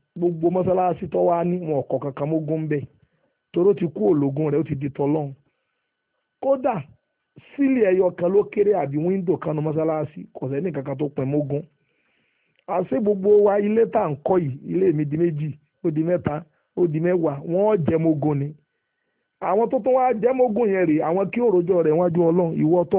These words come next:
ọkọ ló ròjọ́ ẹ̀. Ṣùgbọ́n nínú èyí tí wọn ò lè jẹ mógún lówó tá a fi ilẹ̀ fún mọ́sálásí. Jàmáà, tó bá rí bẹ́ẹ̀,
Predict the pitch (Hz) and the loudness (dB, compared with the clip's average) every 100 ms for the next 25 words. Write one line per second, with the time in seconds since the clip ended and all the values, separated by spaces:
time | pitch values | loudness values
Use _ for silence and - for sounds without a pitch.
0 | 170 160 165 170 180 147 135 147 143 - | 2 2 0 4 2 2 -2 -4 -4 -8
1 | _ _ _ _ _ _ _ _ - 185 | _ _ _ _ _ _ _ _ -10 -2
2 | 208 247 294 294 180 156 190 175 170 147 | 0 2 0 2 2 2 -2 0 2 2
3 | 151 147 156 160 175 160 165 175 151 143 | 0 0 0 0 0 0 -2 -2 0 0
4 | 151 151 160 139 131 - 156 160 156 131 | 0 0 -2 -4 -6 -6 -4 0 -2 -4
5 | 139 127 127 135 170 _ _ _ _ _ | -8 -6 -4 -6 -10 _ _ _ _ _
6 | _ - 139 135 - 135 131 135 131 131 | _ -12 -8 -6 -6 -4 -2 -2 -4 -6
7 | 123 - 139 135 - _ _ _ _ _ | -8 -8 -8 -10 -18 _ _ _ _ _
8 | 160 151 156 170 226 233 196 135 - - | -8 -4 -2 0 0 0 0 -4 -8 -6
9 | 160 170 170 156 170 147 | 0 0 0 0 0 0